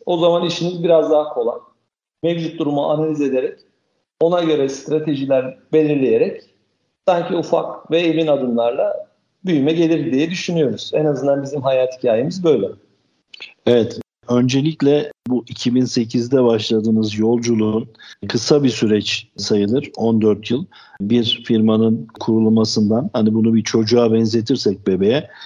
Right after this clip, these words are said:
Speaker 2: doğması, büyümesi, emeklemesi, yürümesi, e, ve bu noktaya gelmesi on dört yılınızı almış.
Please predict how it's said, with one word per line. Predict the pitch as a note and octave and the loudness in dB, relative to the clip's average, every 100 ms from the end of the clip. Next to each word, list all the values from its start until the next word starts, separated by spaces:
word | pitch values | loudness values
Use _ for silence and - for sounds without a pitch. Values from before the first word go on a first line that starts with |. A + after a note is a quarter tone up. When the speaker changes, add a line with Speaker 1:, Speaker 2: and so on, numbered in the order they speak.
| - _ - | -20 _ -2
Speaker 2:
doğması, | G#2 A2 A2+ A2 - B2 C3+ | 2 4 4 0 -2 -4 -4
büyümesi, | A2 A2+ A2+ A2+ G#2+ G2 A2+ A#2+ | -6 -4 0 2 0 0 -2 -2
emeklemesi, | A#2 A2+ A2+ A2+ A2+ G#2+ G#2+ - | 0 2 0 0 0 0 0 -2
yürümesi, | A#2+ A#2 A2 G#2 G2 D3+ F3+ - - - _ | 0 2 2 2 0 -2 -4 -8 -20 -20 _
e, | A2 G#2+ G#2+ | -2 0 2
ve | A#2+ | 0
bu | C#3+ | 2
noktaya | D3 A2+ - A2 | 2 0 2 2
gelmesi | A2+ A#2+ G#2+ A2 - | 2 0 0 0 0
on | D3 D3 | 0 2
dört | C#3 C3 - | 2 0 0
yılınızı | B2+ B2+ A#2+ | 2 2 2
almış. | A#2 F#2 C3 E3+ - | 2 0 -4 -6 -10